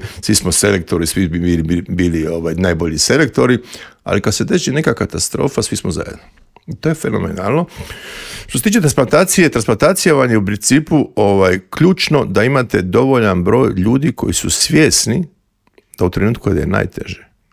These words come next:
kad vam neko blizak odlazi, postoji šansa da spasite nečiji tuđi život. To je kao, skoro kao posvojenje, što je jedan od ključnih, ključnih činova dobrote i ljudskosti, jel? Zahvaljujući tome što imamo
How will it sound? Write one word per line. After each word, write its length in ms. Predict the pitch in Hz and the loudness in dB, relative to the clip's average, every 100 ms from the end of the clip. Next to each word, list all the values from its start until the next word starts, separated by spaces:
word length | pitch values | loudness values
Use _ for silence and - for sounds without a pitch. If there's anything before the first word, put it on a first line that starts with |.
| - | -12
kad 140 | - | -6
vam 80 | 82 | -4
neko 200 | 87 - | -4 -2
blizak 440 | 76 90 - - | -2 -2 -2 -6
odlazi, 320 | 71 - 85 - _ _ _ _ | -8 -6 -8 -10 _ _ _ _
postoji 360 | - 98 - - | -6 -4 -4 -4
šansa 360 | - 95 101 - | -4 -6 -8 -8
da 80 | |
spasite 400 | - - 82 - | -8 -4 -4 -4
nečiji 240 | 85 78 - | -8 -8 -8
tuđi 280 | - 71 71 | -8 -6 -6
život. 380 | 73 - - - | -8 -10 -16 -18
To 100 | - | -8
je 40 | - | -4
kao, 180 | 120 95 | -2 -2
skoro 340 | - - 110 | -2 -2 -2
kao 240 | - 98 | -2 -4
posvojenje, 600 | 92 90 - 76 71 - - _ _ | -2 -4 -2 -2 -4 -8 -14 _ _
što 200 | - - | -14 -10
je 100 | 76 | -8
jedan 220 | 80 80 | -8 -8
od 60 | |
ključnih, 540 | - - 78 - - - - - - _ | -10 -8 -6 -6 -10 -12 -20 -20 -20 _
ključnih 460 | - 85 - - - - | -6 -4 -4 -8 -12 -8
činova 540 | - 87 82 78 - - | -4 -4 -4 -4 -6 -6
dobrote 520 | 87 80 82 80 - | -6 -4 -2 -4 -4
i 300 | 80 80 - | -6 -6 -8
ljudskosti, 520 | 85 85 - - - | -6 -4 -6 -8 -6
jel? 180 | - 104 117 - - - - - - | -2 -2 -2 -10 -14 -14 -14 -14 -8
Zahvaljujući 540 | - 107 139 170 - - | -2 2 4 2 0 0
tome 300 | 147 123 131 | 2 2 2
što 140 | - | 2
imamo 180 | 110 | 2